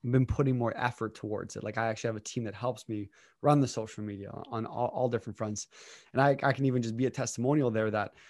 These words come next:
when I wasn't doing it to then doing it, um, it's funny. It's like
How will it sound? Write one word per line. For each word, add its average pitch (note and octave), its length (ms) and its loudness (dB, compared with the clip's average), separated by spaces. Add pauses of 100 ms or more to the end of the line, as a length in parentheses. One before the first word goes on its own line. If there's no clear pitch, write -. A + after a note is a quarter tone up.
(580)
when A#2 160 0
I A#2 100 4
wasn't C#3 500 4
doing E3+ 260 4
it F#3 160 2
to B2+ 120 -2
then A2+ 220 0
doing B2+ 300 2
it, - 280 -2
um, A2+ 360 0
it's C3 120 -6
funny. D3+ 240 4
It's A#2+ 160 0
like A#2 380 2